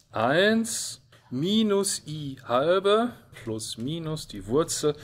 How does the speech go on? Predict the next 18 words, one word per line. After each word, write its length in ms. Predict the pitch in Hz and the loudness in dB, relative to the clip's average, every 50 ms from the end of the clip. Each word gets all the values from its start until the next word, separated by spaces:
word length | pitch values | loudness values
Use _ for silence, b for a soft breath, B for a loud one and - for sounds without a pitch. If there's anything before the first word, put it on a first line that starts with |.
| B B B B B B | B B B B B B
Und 220 | - 107 107 107 - | -12 -10 -8 -6 -6
da 100 | 110 110 | -8 -8
standen 340 | - - 117 117 113 110 | -4 -2 -2 0 0 -2
jetzt 300 | 101 101 101 - - - | -4 -6 -6 -8 -10 -10
minus 360 | - 107 113 117 110 104 - - | -10 -10 -10 -10 -10 -10 -8 -8
neun 160 | 98 92 98 | -8 -8 -8
Viertel 460 | - - 92 87 - 92 87 82 80 - _ - - | -8 -8 -10 -8 -6 -8 -8 -8 -8 -12 _ -20 -16
plus 300 | - 98 - - - - | -14 -12 -12 -12 -14 -14
sechs 500 | - 101 98 92 87 - - - - - - - - - - | -14 -12 -10 -10 -10 -10 -12 -12 -12 -14 -16 -18 -20 -16 -10
i. 300 | 147 165 214 262 277 262 - - - - - _ _ _ _ - - - - | -4 0 2 2 2 2 -2 -8 -20 -20 -20 _ _ _ _ -20 -20 -18 -16
Und 60 | 104 | -16
jetzt 160 | 98 - - | -14 -8 -6
wissen 240 | 117 113 - 117 110 | -4 -4 -2 -2 -2
wir, 120 | 113 110 | -4 -4
wie 80 | 110 107 104 | -4 -4 -4
wir 160 | 98 90 101 | -4 0 2
Wurzeln 400 | 120 151 165 - - 190 185 185 | 2 2 2 2 0 0 -2 -2
ziehen. 480 | - - - 190 190 208 233 240 233 | -2 -2 0 0 2 2 0 -2 -4